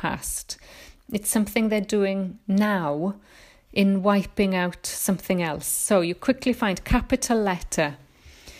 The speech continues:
and it says, um, "Is now trying out an Argentinian weevil for the eradication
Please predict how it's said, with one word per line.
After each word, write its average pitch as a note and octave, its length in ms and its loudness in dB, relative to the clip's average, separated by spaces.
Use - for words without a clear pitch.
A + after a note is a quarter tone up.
and G3 160 2
it G3 80 -2
says, D#3+ 680 0
um, F#3 560 2
"Is G#3 180 2
now A#3+ 340 4
trying A3+ 540 0
out F3 340 -2
an F3 140 -2
Argentinian G#3 1080 0
weevil G3 640 0
for - 320 2
the F#3 180 2
eradication G#3 1120 0